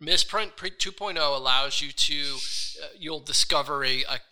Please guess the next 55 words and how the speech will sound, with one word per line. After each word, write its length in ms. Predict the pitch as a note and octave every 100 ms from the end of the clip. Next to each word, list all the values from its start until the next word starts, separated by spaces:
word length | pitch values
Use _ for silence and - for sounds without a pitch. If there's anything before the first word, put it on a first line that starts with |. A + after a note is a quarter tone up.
| -
like, 200 | C3 A#2
a 60 |
king 260 | A#2+ - C#3+
of 140 | B2
diamonds 680 | - A#2+ C3 B2+ A#2 A2+ -
with 220 | B2+ A#2+
a, 300 | A#2 A2+ A2
with 140 | A#2+ A#2
a 40 |
crooked 400 | - - C3+ B2+
face. 400 | - D3 B2 - - - -
It 100 | D3+
allows 300 | C#3+ D3+ D3
you 60 |
to 80 | C#3+
fix 380 | - E3 - -
the 100 | D3
face 400 | - C#3+ D3+ F#3+
of 100 | F#3
it, 140 | G#3+ - - -
and 120 | D3
then 80 | C#3+
you 40 |
could 120 | C#3
also 220 | C#3 C#3 D#3
fix 200 | D3 -
the 100 | C3+
back 300 | C3 C#3+ -
of 100 | C3+
it 200 | B2+ -
as 400 | C3 B2 A#2+ -
well, 540 | C#3+ D3 C#3 A#2+ A2+ - - - -
um, 500 | C3 A#2+ A2+ A2 A2 - - - _ _ - C#3+
and, 160 | C3
and 160 | C3 A#2+
continue 420 | B2 A#2+ B2+ B2
on 120 | A#2+
for 120 | A#2+
there. 160 | B2+ A#2+
So 140 | -
you 120 | D#3+ E3+
get 120 | A3
all 240 | F#3 G#3+
the, 180 | G#3 -
all, 220 | C3+ G3 G3
every 260 | F#3+ A#3 F3 _
piece 200 | - E3+
of 80 | E3
material 400 | D#3+ - E3 E3
that 160 | D3 D#3+
you 100 | C#3+
need 320 | C3+ D3+ D3
to 80 | -
do 260 | B2 D3 D#3
it 120 | F3+